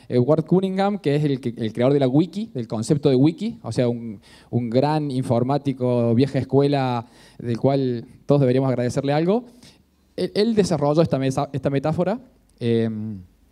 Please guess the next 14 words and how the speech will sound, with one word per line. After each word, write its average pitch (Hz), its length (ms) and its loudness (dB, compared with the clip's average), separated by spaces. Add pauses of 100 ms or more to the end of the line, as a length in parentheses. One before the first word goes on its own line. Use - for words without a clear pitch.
(800)
em, 107 600 -2 (420)
eh, 117 160 -10 (160)
asociando 147 840 0
el 123 80 -2
concepto 143 300 0
de 139 80 4
deuda 156 240 2
de 143 80 0
las 127 120 -2
finanzas. - 640 -6 (420)
¿Bien? 127 320 -2 (440)
El 120 120 -4
co-, 127 120 -4
eh, 117 720 0